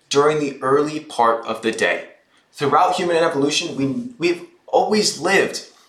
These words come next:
in conjunction with these light and dark cycles of the day. You know, we didn't have all this artificial lighting. So when it got dark outside, you got ready for bed.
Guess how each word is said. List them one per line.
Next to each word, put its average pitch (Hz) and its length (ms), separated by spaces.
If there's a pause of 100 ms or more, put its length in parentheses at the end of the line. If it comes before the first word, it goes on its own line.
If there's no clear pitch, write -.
(180)
in 170 200
conjunction 160 580
with 117 100
these 127 240
light 131 220
and 139 100
dark 131 200
cycles 120 340
of 107 80
the 104 60
day. - 260
You 98 60
know, 107 120
we 123 60
didn't 135 160
have 143 420 (160)
all 120 140
this 113 140
artificial 107 480
lighting. 104 320
So 104 260 (260)
when 113 120
it 117 60
got 131 200
dark 185 220
outside, 123 560 (400)
you 110 100
got 147 160
ready 143 160
for 107 80
bed. - 320